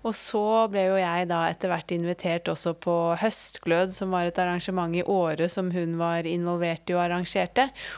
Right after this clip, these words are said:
Og dit skulle jo du også. Og i tillegg trengte jeg noen å sitte på med fra Værnes. <laughs> Så for, eh, mange år siden så var det du som plukket meg opp på Værnes, husker jeg. Og så ble vi sittende og skravle i mange timer i bil, og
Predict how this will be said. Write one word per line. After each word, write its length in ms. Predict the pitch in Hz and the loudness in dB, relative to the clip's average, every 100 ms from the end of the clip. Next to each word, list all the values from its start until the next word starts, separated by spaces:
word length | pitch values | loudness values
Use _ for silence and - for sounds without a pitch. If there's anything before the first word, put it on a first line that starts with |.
| - | -2
Og 120 | 226 | -2
dit 240 | 175 165 | 0 -2
skulle 400 | - - 226 240 | -2 0 4 4
jo 20 | 240 | 2
du 260 | 202 214 190 | 0 2 2
også. 380 | - 233 311 330 - - - | 4 4 4 0 -14 -12 -4
Og 60 | 220 | 0
i 20 | |
tillegg 360 | 247 202 175 175 | 0 2 2 2
trengte 300 | 196 190 247 | -2 2 2
jeg 160 | 208 | 2
noen 240 | 208 185 180 | 2 0 0
å 60 | 185 | 0
sitte 240 | 220 - | 0 0
på 160 | 170 156 | 0 2
med 160 | 175 | 2
fra 160 | 208 202 | 4 6
Værnes. 640 | 196 165 185 - - - - - 339 | 4 4 6 6 4 -2 -4 2 2
<laughs> 80 | - - - - - - - - | 2 -6 -6 -4 -4 -6 -2 6
Så 120 | 247 240 240 240 233 233 233 | 8 10 8 8 8 6 4
for, 160 | 262 240 233 | 4 4 6
eh, 360 | 240 233 233 233 | 4 6 4 4
mange 300 | 262 240 208 | 2 4 4
år 160 | 190 180 | 4 4
siden 320 | 196 190 240 | 0 0 0
så 140 | 254 254 | 2 4
var 160 | 233 | 4
det 120 | 233 202 | 2 0
du 80 | 185 | -2
som 140 | 208 | -2
plukket 380 | 233 220 180 - | -2 -2 -2 0
meg 140 | 170 170 | 0 2
opp 80 | |
på 100 | 202 | 0
Værnes, 460 | 196 180 151 156 - | 2 2 0 -2 -2
husker 300 | 175 - 240 | -6 0 2
jeg. 80 | 277 | 4
Og 80 | 247 226 | 2 0
så 160 | 233 | -2
ble 140 | 214 196 | 2 0
vi 80 | 196 | 0
sittende 320 | 214 - 175 | -4 -2 -2
og 60 | 170 | 0
skravle 400 | 208 202 160 156 | 2 2 2 0
i 60 | |
mange 240 | 175 170 160 | 0 0 -2
timer 380 | - 190 156 156 | -2 -2 0 -2
i 60 | 165 | 0
bil, 300 | 202 277 247 | 0 2 4
og 220 | 220 220 | 4 2